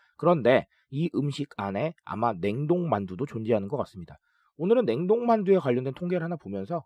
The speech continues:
의미하는 바 간략하게 알아보도록 하겠습니다. 안녕하세요. 디지털 마케팅 트렌드 인싸력을 높여라, 그리고 인싸의 시대 그들은 무엇에 지갑을 여는가의 저자 노준영입니다. 여러분들과 함께 소비 트렌드 그리고 대중문화 트렌드들 쉽고 빠르고 정확하게 알아보고 있습니다.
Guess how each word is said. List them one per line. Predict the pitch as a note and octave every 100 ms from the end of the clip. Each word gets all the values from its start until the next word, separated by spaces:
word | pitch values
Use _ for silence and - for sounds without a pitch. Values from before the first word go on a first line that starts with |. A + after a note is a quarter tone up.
| _
의미하는 | A#2+ D3 D#3 C3 G2+
바 | F2 -
간략하게 | - G2+ A2+ - F2+ A#2
알아보도록 | G2 G#2+ F2+ F#2+ -
하겠습니다. | C3+ - E2 D#2+ F2 _ _ _ _ _ _ _ _ _ _ _ _
안녕하세요. | C3+ F#3 F#3+ G3+ G#3+
디지털 | F3+ G3 A3+
마케팅 | G3 F3 F3+
트렌드 | D#3+ D#3+ C3 G#2+
인싸력을 | C3+ C3 D#3 A#2+
높여라, | A2 - G2+ E2+ _
그리고 | - F#2+ A#2+ E3 _ _ _ C3+
인싸의 | D3+ E3+ D3+
시대 | C3+ D3+
그들은 | C3+ C3+ B2
무엇에 | A2 B2
지갑을 | G#2+ A2+ G#2
여는가의 | G2+ F#2 G2
저자 | - F#2 F#2 _
노준영입니다. | G2+ - G2+ F#2+ D#2+ - -
여러분들과 | G2 G2 F#2+ G2
함께 | G2 D3 D3+ _
소비 | - A3+
트렌드 | - D#3+ F2 F2 -
그리고 | G#2+
대중문화 | G#2 A2 C#3 G#2
트렌드들 | - F#2+ D#2+ C3+ G3+ _ _
쉽고 | - F3+ G#3+
빠르고 | F3+ D3+ B2
정확하게 | - A2 A2+ - F2+ A#2 -
알아보고 | G#2 F2+ G2+
있습니다. | B2+ - D#2